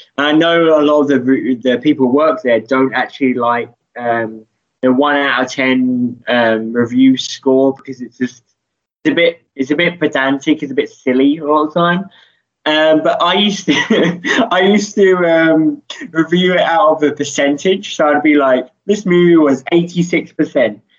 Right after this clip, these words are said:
This movie was twenty-nine percent or whatever." And that, that was kind of fun. I remember that bit,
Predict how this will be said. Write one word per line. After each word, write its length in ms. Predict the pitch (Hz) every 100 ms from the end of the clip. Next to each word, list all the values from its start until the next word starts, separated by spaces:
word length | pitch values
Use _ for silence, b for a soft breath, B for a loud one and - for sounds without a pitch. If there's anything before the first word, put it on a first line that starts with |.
| _ _
This 180 | 190 180
movie 300 | 190 180 180
was 280 | 170 147 -
twenty-nine 760 | - 202 196 180 170 165 160 143
percent 420 | 135 135 120 -
or 140 | 120
whatever." 400 | 123 120 113 104 B B 180
And 160 | 170 185
that, 260 | 240 240 -
that 140 | - 254
was 160 | 247
kind 400 | 233 214 214 220
of 120 | 220 220
fun. 380 | - 156 160 220 175
I 60 |
remember 460 | 170 185 190 180 165
that 280 | 180 151 -
bit, 160 | -